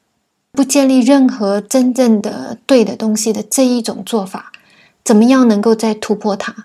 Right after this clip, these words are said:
如果我们知道诗人群都是要在面对非真理状态的时候的一种应对，你，你要在这里表现你的这个真正的一种独立性的话，还有什么方式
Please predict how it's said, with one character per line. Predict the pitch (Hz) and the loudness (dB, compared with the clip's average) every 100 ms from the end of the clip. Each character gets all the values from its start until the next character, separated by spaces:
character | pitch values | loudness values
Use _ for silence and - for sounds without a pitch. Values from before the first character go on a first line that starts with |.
| _ _ - | _ _ -18
如 | - 269 | 2 4
果 | 269 214 233 - | 6 4 0 -8
我 | - | 2
们 | 220 226 220 _ | 4 2 -2 _
知 | - | -4
道 | 269 262 | 0 0
诗 | 233 - 277 | 0 2 2
人 | 240 214 | 0 0
群 | 208 208 | -2 -4
都 | - 269 | 0 0
是 | 269 262 | 2 -2
要 | 240 208 | -2 -2
在 | 226 208 | -2 -4
面 | 202 233 240 | -2 0 2
对 | 220 220 | 2 0
非 | 220 247 | 0 -2
真 | 233 226 | 0 0
理 | 220 | 0
状 | - 196 | -4 -8
态 | 196 - | -8 -8
的 | 180 | -8
时 | 196 - | -8 -8
候 | - | -10
的 | 190 | -8
一 | 196 214 | -6 -6
种 | 202 175 | -6 -6
应 | 254 208 | 0 0
对， | 190 214 - _ | 0 -6 -6 _
你， | 226 226 | -4 0
你 | 220 | -2
要 | 233 | 0
在 | 233 | -2
这 | 226 | -4
里 | 220 190 | -4 -4
表 | - - | -6 -4
现 | 196 254 220 | -6 -2 -2
你 | |
的 | - - | -2 -12
这 | - 202 | -8 -8
个 | 160 139 | -8 -8
真 | - 214 | -4 -2
正 | 214 | -2
的 | 180 | -6
一 | 143 | -6
种 | 196 - - | -8 -10 -10
独 | 214 | -6
立 | 202 214 | -2 -2
性 | - 202 | -4 -8
的 | - | -10
话， | - - _ _ _ _ _ _ _ | -16 -16 _ _ _ _ _ _ _
还 | - 277 | -8 -2
有 | 285 | -2
什 | 269 214 | -2 -4
么 | 180 | -6
方 | 180 226 214 | -6 -2 -2
式 | - 226 214 | -2 -2 -2